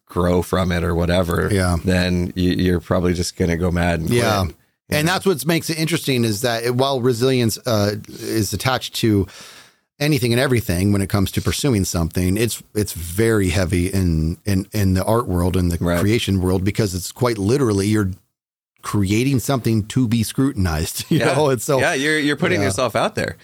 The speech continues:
Speaker 2: Yeah.
Speaker 1: It, it's coming from your creative brain and you're just like, "Hey, world, what do you think?" And guess what? <laughs>
Speaker 2: Yeah.
Speaker 1: You're, you're, you're gonna have difference of opinions.
Speaker 2: Yeah.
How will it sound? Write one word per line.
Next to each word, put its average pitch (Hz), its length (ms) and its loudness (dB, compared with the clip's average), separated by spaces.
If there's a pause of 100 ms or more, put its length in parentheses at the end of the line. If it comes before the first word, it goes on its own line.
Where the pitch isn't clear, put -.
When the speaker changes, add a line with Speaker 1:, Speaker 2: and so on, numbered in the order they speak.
Speaker 2:
Yeah. 110 260 2
Speaker 1:
It, 117 140 0
it's 120 260 -2
coming 139 240 -2
from 110 200 -2
your 117 240 2
creative 110 500 0
brain 107 380 0
and 90 120 0
you're 92 140 2
just 90 180 -2
like, 92 220 -2 (140)
"Hey, 196 160 0
world, 143 260 0
what 120 160 2
do 151 60 -2
you 147 100 2
think?" 123 440 -4 (100)
And 104 240 0
guess 113 240 0
what? 156 300 0 (540)
<laughs> 107 60 -2 (220)
Speaker 2:
Yeah. 98 300 -2
Speaker 1:
You're, 104 120 0 (200)
you're, 151 200 0
you're 113 200 2
gonna 117 140 2
have 120 140 0
difference 127 320 0
of 131 80 0
opinions. 131 500 0
Speaker 2:
Yeah. 104 340 0